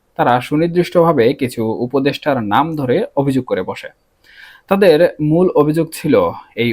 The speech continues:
উপদেষ্টারা নাকি প্রশাসনে বা পুলিশের রদবদল কিংবা পদায়নের ক্ষেত্রে বিশেষ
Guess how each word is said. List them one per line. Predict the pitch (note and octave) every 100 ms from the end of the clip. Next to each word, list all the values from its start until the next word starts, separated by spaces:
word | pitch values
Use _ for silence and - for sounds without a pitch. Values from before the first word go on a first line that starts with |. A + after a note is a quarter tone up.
| -
উপদেষ্টারা | B2 D#3+ D#3+ D3+ - - D3+ B2+
নাকি | G#2+ - E3+
প্রশাসনে | - B2+ C#3 - D3+ A#2 D#2 - - A#2
বা | G#2+ G2+ F#2+ G#2
পুলিশের | D#3 F3+ F3+ D#3
রদবদল | A2+ G2 F#2 F#2 D#3 G#3
কিংবা | - G#3 C3 E2+ -
পদায়নের | C#3 D3 D#3 D#3 D#3
ক্ষেত্রে | - - A2 G#2
বিশেষ | B2 G3